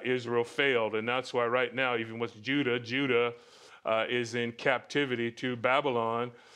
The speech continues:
and they're following captivity to Babylon from their northern brothers, Israel, who is captive to the Assyrians. So they failed in their commission. They failed in being a servant. They failed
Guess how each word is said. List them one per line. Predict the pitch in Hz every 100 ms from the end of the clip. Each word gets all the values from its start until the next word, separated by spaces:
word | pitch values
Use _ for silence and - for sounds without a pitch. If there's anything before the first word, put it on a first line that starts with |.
| -
and | - 123
they're | 120
following | 120 143 143 135 123
captivity | 120 135 127 - 131 123 120 120
to | 110
Babylon | 123 139 139 117 120 117
from | 127 123
their | 120
northern | 117 127 127 123 113
brothers, | 127 139 127 120
Israel, | - 139 120 117 117 120 120 - - -
who | 127 127
is | 120
captive | - - 123 - 131 127
to | - 123 123 123 123 - - 113
the | 127
Assyrians. | 123 - 165 147 110 90 - - - _ - _
So | - 139
they | 135
failed | 131 - 165 165 139 135 135
in | 135
their | 135 135
commission. | - 131 143 - 117
They | 123
failed | 131 - 147 147 147 139
in | 131
being | 131 131 127
a |
servant. | 120 147 143 117 107 110
They | 123
failed | 123 147 143 147